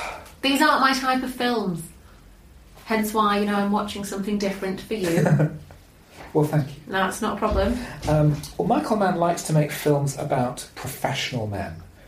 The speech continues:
Speaker 2: who have devoted their lives to perfecting skills in a specific craft to the exclusion of all other aspects of life, so no social life, no family.
Speaker 1: Yes.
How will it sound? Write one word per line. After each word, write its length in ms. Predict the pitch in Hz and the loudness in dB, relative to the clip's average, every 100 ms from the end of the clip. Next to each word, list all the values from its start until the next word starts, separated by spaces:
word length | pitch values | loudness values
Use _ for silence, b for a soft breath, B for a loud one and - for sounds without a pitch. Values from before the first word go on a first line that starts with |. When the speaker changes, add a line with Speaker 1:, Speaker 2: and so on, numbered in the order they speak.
| B B - | B B -8
Speaker 2:
who 140 | - 117 | -2 -2
have 340 | - 120 107 | 0 -2 -2
devoted 440 | - 117 143 160 143 | -4 0 2 2 0
their 140 | 139 | 2
lives 380 | 131 127 117 110 | 2 4 2 -2
to 160 | - | -10
perfecting 880 | - 110 - - - - 131 127 123 - - - - - - - | -12 -12 -8 -8 -8 -2 0 0 -2 -8 -20 -20 -20 -20 -20 -20
skills 640 | - - - 143 135 131 131 | -10 -6 -2 2 4 2 0
in 60 | 113 | -4
a 40 | |
specific 600 | - 113 - - - - | -8 -8 -6 -6 -8 -8
craft 720 | - - 101 92 90 - - - - | -4 -2 -2 -4 -10 -14 -18 -20 -10
to 100 | - | -6
the 140 | 120 | -4
exclusion 720 | 107 - - 120 127 127 127 117 | -2 -4 -6 0 2 2 2 -4
of 100 | 104 - | -4 0
all 560 | 135 127 123 123 120 - - - - - - | 2 4 2 0 -4 -8 -20 -20 -20 -20 -4
other 420 | 120 117 113 107 - - | -2 0 2 0 -4 -8
aspects 460 | 107 - 95 - | -8 -4 -6 -8
of 80 | - | -8
life, 260 | 101 92 90 | -6 -6 -10
so 160 | - 95 | -14 -14
no 60 | |
social 460 | 92 - 107 104 101 | -10 -4 -2 -2 -6
life, 320 | 98 98 98 | -6 -8 -10
no 60 | 98 | -14
family. 640 | - 98 90 92 90 90 - - - | -12 -8 -8 -8 -12 -14 -16 -20 -12
Speaker 1:
Yes. 340 | 165 - - | -10 -10 -14